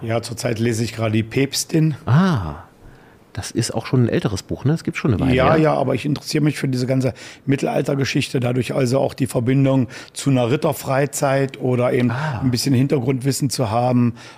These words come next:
Speaker 1: oder was kann man mit Kindern eben mittelalterlich machen, einfach nur, weil es mich auch interessiert.
Speaker 2: Ich hab das Buch auch gelesen, meine ich, äh, und das ist schon eine Weile her. Also es ist schon eine Weile draußen.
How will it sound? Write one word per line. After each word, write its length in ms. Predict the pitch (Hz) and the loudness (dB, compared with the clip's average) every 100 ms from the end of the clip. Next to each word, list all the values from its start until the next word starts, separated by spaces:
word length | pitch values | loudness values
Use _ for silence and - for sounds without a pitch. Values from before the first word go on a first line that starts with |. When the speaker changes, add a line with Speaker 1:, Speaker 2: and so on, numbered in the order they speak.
| - | -6
Speaker 1:
oder 280 | 120 117 117 | -2 0 0
was 180 | 117 - | -2 -2
kann 140 | 120 | 0
man 140 | 120 | 2
mit 120 | 120 - | 0 0
Kindern 320 | 135 123 127 | 0 0 2
eben 280 | 123 123 120 - | 0 0 -2 -2
mittelalterlich 800 | 120 131 123 123 127 120 - - | 0 0 0 0 -2 -4 -8 -6
machen, 480 | 123 135 147 139 127 - - - - _ _ _ | -2 -2 2 0 0 -8 -20 -20 -20 _ _ _
einfach 340 | - 120 120 107 | -4 -2 -2 0
nur, 400 | 131 131 - 123 | 2 2 0 0
weil 120 | 131 | 0
es 120 | - | 0
mich 140 | 131 117 | 0 2
auch 120 | 135 | 0
interessiert. 600 | 113 104 - 110 110 - - - - _ _ - - | 0 -2 -2 -2 -4 -14 -20 -20 -20 _ _ -20 -10
Speaker 2:
Ich 80 | |
hab 80 | - | -6
das 120 | 127 | -4
Buch 160 | - 110 | -4 0
auch 180 | 175 - | 0 0
gelesen, 380 | 180 196 190 170 | 0 2 2 2
meine 280 | 170 190 | 0 0
ich, 320 | - 202 - - | 0 -4 -8 -6
äh, 180 | 127 | -4
und 200 | 131 117 | -2 -2
das 80 | 113 | -4
ist 140 | - - | -6 -6
schon 340 | 135 123 120 | -2 0 0
eine 180 | 113 101 | 0 -2
Weile 240 | 107 135 | -2 0
her. 300 | 120 92 82 | 0 0 -2
Also 160 | 85 95 | -4 -6
es 60 | |
ist 160 | - - | -8 -8
schon 160 | - 117 | -4 -2
eine 100 | 101 | -2
Weile 220 | 101 98 | -2 -2
draußen. 500 | 90 95 143 190 | -2 -2 -2 -4